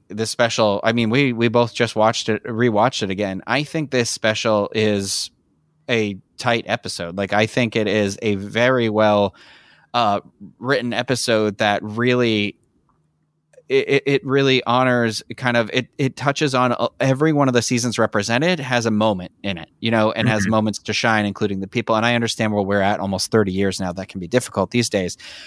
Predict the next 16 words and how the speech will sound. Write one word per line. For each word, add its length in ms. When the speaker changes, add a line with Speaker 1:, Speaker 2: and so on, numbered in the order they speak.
Speaker 1:
but 300
it 180
was, 400
it 100
was 200
one 100
of 80
those 240
where 260
I 100
don't 200
know 220
that 160
they've 220
done, 360
uh, 500